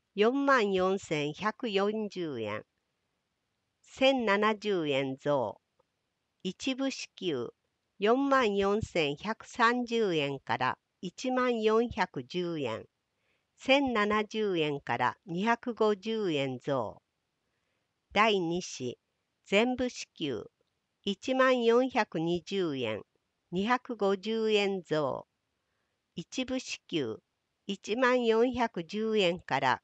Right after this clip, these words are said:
五千二百十円、二百五十円から百二十円増。第三子以降、全部支給、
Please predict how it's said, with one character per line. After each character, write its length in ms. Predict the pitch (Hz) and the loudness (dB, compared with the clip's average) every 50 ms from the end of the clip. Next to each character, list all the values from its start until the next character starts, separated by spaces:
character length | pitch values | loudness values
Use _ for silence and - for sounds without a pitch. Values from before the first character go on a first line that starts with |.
| - - | -6 -6
五 160 | - 180 196 | -2 -2 -2
千 380 | 202 - - 262 269 262 226 196 | -2 0 0 0 2 2 0 0
二 100 | 196 202 | -2 -2
百 300 | 190 185 175 - - 156 | -2 -2 -4 -4 -6 -10
十 360 | - - 180 180 175 170 165 | -8 -8 -8 -6 -6 -4 -2
円、 280 | 139 113 110 104 87 - _ _ _ _ _ _ _ _ _ _ _ _ _ _ _ - | -2 -2 -2 -4 -6 -10 _ _ _ _ _ _ _ _ _ _ _ _ _ _ _ -4
二 160 | 175 202 240 | -2 0 0
百 280 | 240 254 - - 254 | 0 -2 -2 -4 -4
五 220 | 226 - 214 208 214 | 0 2 2 2 0
十 340 | 185 - 240 240 233 220 202 | 0 -4 -4 -2 -2 0 2
円 220 | 180 165 160 160 | 2 2 2 0
か 200 | 165 - - 131 | -2 -4 -4 0
ら 200 | 135 127 127 - - _ | 2 2 2 2 0 _
百 440 | - - 214 202 - - - 247 247 | -8 -6 -4 -4 -4 -2 -2 -2 0
二 260 | 240 233 226 226 214 | 0 0 -2 -4 -4
十 340 | 196 226 233 233 226 220 190 | -4 -4 -2 0 0 2 2
円 280 | 156 147 147 135 135 127 | 2 0 0 -2 -6 -6
増。 420 | - - 151 131 117 107 87 - _ _ _ _ _ _ _ _ _ _ _ _ _ _ _ _ _ _ _ _ _ _ _ _ _ _ | -4 -2 -2 -2 -2 -2 -6 -8 _ _ _ _ _ _ _ _ _ _ _ _ _ _ _ _ _ _ _ _ _ _ _ _ _ _
第 240 | - 233 254 233 226 | 0 2 2 2 2
三 340 | - - 214 202 208 220 | 0 0 2 2 2 0
子 180 | 214 - - 175 | -2 -6 -6 -6
以 180 | 160 147 143 - _ - | -4 -4 -6 -8 _ -6
降、 360 | - 156 135 113 107 107 - _ _ _ _ _ _ _ _ _ _ _ | -4 -2 -2 -2 -4 -6 -10 _ _ _ _ _ _ _ _ _ _ _
全 320 | - - 202 214 233 247 254 | -4 0 2 2 2 2 0
部 140 | 262 262 247 | -2 -4 -6
支 180 | - - - - _ | -6 -10 -16 -16 _
給、 320 | - 165 143 113 85 - | -6 -6 -4 -4 -6 -8